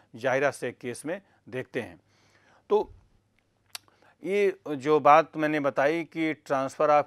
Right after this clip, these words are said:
criminal case from one state to another state and within state, हाई कोर्ट को पावर है कि वो अपने ही अधिकार क्षेत्र के भीतर एक ज़िले से दूसरे ज़िले में, दूसरे ज़िले से किसी तीसरे ज़िले में ट्रांसफ़र कर सकता है।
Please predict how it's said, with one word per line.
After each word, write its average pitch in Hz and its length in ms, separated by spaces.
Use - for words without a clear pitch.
criminal 139 360
case 147 360
from 135 180
one 139 340
state 139 280
to 131 140
another 139 340
state 180 200
and 127 340
within 156 380
state, 160 260
हाई 127 200
कोर्ट 147 260
को 151 120
पावर 139 340
है 143 120
कि 139 140
वो 131 40
अपने 143 280
ही 151 300
अधिकार 127 420
क्षेत्र 135 300
के 139 140
भीतर 135 360
एक 143 280
ज़िले 135 300
से 143 160
दूसरे 127 400
ज़िले 147 260
में, 160 200
दूसरे 135 380
ज़िले 135 240
से 139 160
किसी 131 240
तीसरे 143 400
ज़िले 147 260
में 160 140
ट्रांसफ़र 139 380
कर 143 140
सकता 143 380
है। 143 200